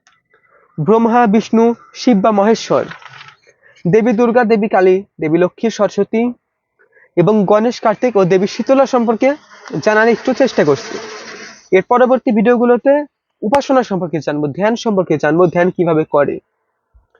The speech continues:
তো আশা করি ভিডিওটি তোমাদের অনেক ভালো লাগছে। যদি ভালো লেগে থাকে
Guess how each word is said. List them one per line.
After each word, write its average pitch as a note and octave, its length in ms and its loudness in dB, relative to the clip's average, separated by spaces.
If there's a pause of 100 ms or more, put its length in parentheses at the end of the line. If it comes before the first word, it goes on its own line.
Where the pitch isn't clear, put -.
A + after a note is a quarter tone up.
(540)
তো A#3+ 300 2 (420)
আশা C4 220 0
করি C#4 200 2
ভিডিওটি A#3 320 0
তোমাদের G#3 300 2
অনেক F#3+ 200 2
ভালো G3 180 2
লাগছে। A3+ 260 0
যদি G3 160 0
ভালো G3 200 2
লেগে A3 180 2
থাকে F3 320 -6